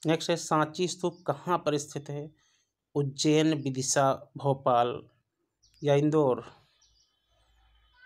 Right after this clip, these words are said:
तो सांची का स्तूप मध्य प्रदेश के विदिशा में स्थित है। तो करेक्ट ऑप्शन is B।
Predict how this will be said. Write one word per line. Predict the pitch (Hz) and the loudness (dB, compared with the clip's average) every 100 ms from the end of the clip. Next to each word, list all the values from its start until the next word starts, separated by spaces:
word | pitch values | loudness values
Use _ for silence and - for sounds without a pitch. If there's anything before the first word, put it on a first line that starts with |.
| _ - | _ -4
तो | 170 170 - _ _ | -2 -2 -6 _ _
सांची | - - 196 147 185 | -6 0 0 -2 -10
का | - 170 160 - _ _ _ - _ _ _ _ _ _ _ _ _ _ _ _ - 156 | -2 0 0 -4 _ _ _ -20 _ _ _ _ _ _ _ _ _ _ _ _ -8 -2
स्तूप | 147 - 160 156 | -2 0 -2 0
मध्य | 139 151 143 | -2 0 -2
प्रदेश | 151 156 156 | 0 -2 -2
के | 156 | -6
विदिशा | 127 135 131 - - 151 101 - _ _ _ _ _ _ _ _ _ _ _ _ 139 | -6 -6 -6 -8 0 2 2 -6 _ _ _ _ _ _ _ _ _ _ _ _ 0
में | 139 127 - | 0 0 -4
स्थित | - - 147 | -10 -6 -6
है। | 139 139 - - _ _ _ _ _ - | -6 -8 -10 -20 _ _ _ _ _ -6
तो | 123 117 - | -4 -4 -2
करेक्ट | 139 127 135 | -2 0 -2
ऑप्शन | 127 - 135 131 | -2 -2 -8 -8
is | - _ 127 | -10 _ -14
B। | 117 131 139 | -6 -4 -4